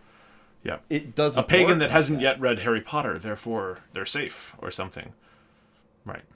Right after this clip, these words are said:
Speaker 1: <laughs>
Speaker 2: And,
Speaker 1: But they're
Speaker 2: and then they're, they're, you know, if they happen to watch a Harry Potter movie, they're not damned to hell either. <laughs>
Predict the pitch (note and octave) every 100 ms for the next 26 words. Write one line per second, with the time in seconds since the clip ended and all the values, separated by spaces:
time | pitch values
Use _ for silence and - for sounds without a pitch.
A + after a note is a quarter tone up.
0 | - - C#3 - - - - _ _ -
1 | - - - _ - - D3+ C#3+ A#2 D3+
2 | - - - D#3 E3+ F3+ G3+ F3+ E3 -
3 | A2+ D#3 D#3 D3 C#3 E3 D3 C#3 C3+ C3
4 | F#3 D#3 C#3+ F3+ C4+ G3+ B2 A#2+ A2 -
5 | A2 G#2 G2+ G2 G2+ A#2 B2+ - _ _
6 | - _ _ _ _ - C3 D#3 C#3 B2
7 | C3+ B2+ B2 C3 C3 B2 F#3+ G#2+ - -
8 | - -